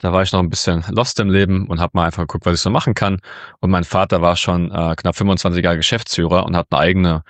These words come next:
Softwarefirma gehabt für die Personaldienstleistung und hat dann gesagt, „Ey, ich hab keine Lust mehr, ich will aufhören“,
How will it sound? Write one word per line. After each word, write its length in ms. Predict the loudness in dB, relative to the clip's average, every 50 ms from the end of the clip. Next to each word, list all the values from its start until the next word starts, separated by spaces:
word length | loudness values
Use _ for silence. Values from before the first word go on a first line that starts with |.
| -20 -20 -16 -8
Softwarefirma 840 | -2 0 0 0 0 0 0 2 2 2 0 0 -2 0 0 0 0
gehabt 200 | 0 -2 -4 -2
für 140 | -4 -2 -2
die 80 | -2
Personaldienstleistung 880 | -2 -2 -2 -2 0 -2 -2 -2 -2 -2 0 -2 -2 0 0 -4 -4 -4 -6 -18 -18 -18 -18 -20 -20 -10 -2
und 120 | 0 0 0
hat 140 | 2 0
dann 100 | 0 0
gesagt, 240 | 2 2 0 0 0
„Ey, 80 | 0 -2
ich 140 | 0 0 -2
hab 100 | -4 -2
keine 160 | -4 0 0
Lust 220 | -2 -4 -2 -2
mehr, 80 | -2 -2
ich 100 | 0 -2
will 80 | 0
aufhören“, 540 | 0 0 0 0 0 0 0 2 0 -2 -4